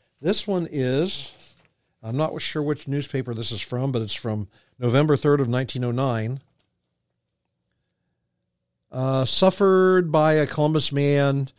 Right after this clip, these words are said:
in his leg, which was buried in Mount Gilead, dismembered part taken up and reburied. Suffering intense pain in his left leg, even though that part of his body had been cut off and had been buried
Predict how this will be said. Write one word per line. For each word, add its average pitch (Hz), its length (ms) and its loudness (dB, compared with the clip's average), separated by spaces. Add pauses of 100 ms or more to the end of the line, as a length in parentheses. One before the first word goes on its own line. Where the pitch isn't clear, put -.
(160)
in 127 140 0
his 123 220 0
leg, 135 360 2
which 120 220 -4
was 113 160 -4
buried 131 340 -2
in 120 120 -2
Mount 131 220 -2
Gilead, 123 440 0 (320)
dismembered 143 540 0
part 139 260 0
taken 143 280 0
up 131 180 0
and 117 160 -4
reburied. 107 600 -2 (880)
Suffering 170 480 4
intense 156 380 2
pain 151 300 2
in 139 80 2
his 123 180 0
left 139 280 2
leg, 127 380 2 (340)
even 139 280 2
though 131 120 2
that 135 200 2
part 135 180 0
of 120 80 -2
his 113 140 -2
body 127 340 0
had 117 200 -2
been 113 140 -4
cut 139 240 -2
off 123 340 0 (340)
and 120 120 -2
had 113 120 0
been 113 200 0
buried 135 460 2